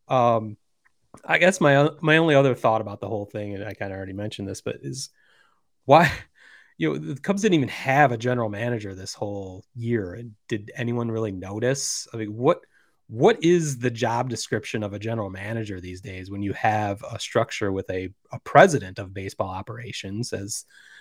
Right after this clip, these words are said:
the Cubs started that with Theo ten years ago and continue that with, uh, promoting Jed after Theo left? Do we even need a general <laughs> manager, I guess is my point. Like, what, what, what's the point? I mean, are we just, like, are these just titles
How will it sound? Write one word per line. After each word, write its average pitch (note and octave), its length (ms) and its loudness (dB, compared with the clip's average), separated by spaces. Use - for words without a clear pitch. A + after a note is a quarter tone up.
the A2+ 80 2
Cubs G#2+ 340 -2
started G#2+ 360 2
that G#2 260 -4
with G#2 200 -8
Theo G#2 520 2
ten G#2+ 240 -4
years A#2 280 0
ago G2 360 -8
and G2+ 340 -10
continue G2 360 -6
that F#2+ 220 -4
with, G#2 120 -10
uh, F#2+ 120 -6
promoting G2+ 420 -6
Jed G#2+ 280 2
after G2+ 200 -6
Theo G2+ 340 -4
left? G2+ 480 -10
Do E3 200 8
we B3 120 12
even A#3+ 220 8
need G#3 200 8
a G3 80 10
general D3 340 4
<laughs> C#3 180 2
manager, A2+ 420 0
I A#2 80 -8
guess B2 200 -6
is A#2 100 -10
my G#2 120 -4
point. G#2+ 260 -2
Like, G#2+ 120 -8
what, C3 260 0
what, C#3 260 -2
what's D3 220 -2
the A#2 100 -2
point? C#3 300 -2
I C3 40 -4
mean, C#3 220 4
are D3+ 140 6
we E3+ 120 2
just, F#3+ 400 -2
like, C3 240 0
are C3+ 60 -4
these D#3+ 180 -2
just D#3+ 200 -8
titles C#3 840 -4